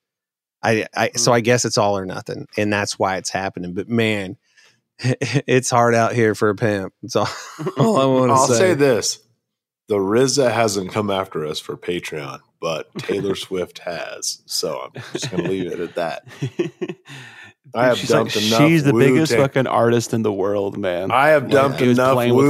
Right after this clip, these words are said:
Speaker 3: Wu-Tang
Speaker 2: fire.
Speaker 3: content to get taken down as much as Taylor Swift. I'm just gonna say.
Speaker 2: <laughs>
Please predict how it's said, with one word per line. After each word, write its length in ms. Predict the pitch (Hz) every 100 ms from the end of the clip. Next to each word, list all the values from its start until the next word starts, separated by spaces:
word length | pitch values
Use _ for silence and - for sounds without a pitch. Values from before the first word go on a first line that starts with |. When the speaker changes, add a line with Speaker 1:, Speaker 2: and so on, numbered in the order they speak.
| 143
Speaker 3:
Wu-Tang 400 | 107 131 127 120
Speaker 2:
fire. 80 |
Speaker 3:
content 680 | 110 110 110 101 107 101 95
to 60 | 107
get 240 | 98 95
taken 400 | - 113 107 95
down 320 | 92 95 90 87
as 140 | -
much 220 | 95 90
as 100 | 90
Taylor 320 | - 90 85 76
Swift. 380 | - 78 78
I'm 140 | 78 80
just 200 | 87 -
gonna 160 | 87 78
say. 240 | - 69 - - _ -
Speaker 2:
<laughs> 60 | -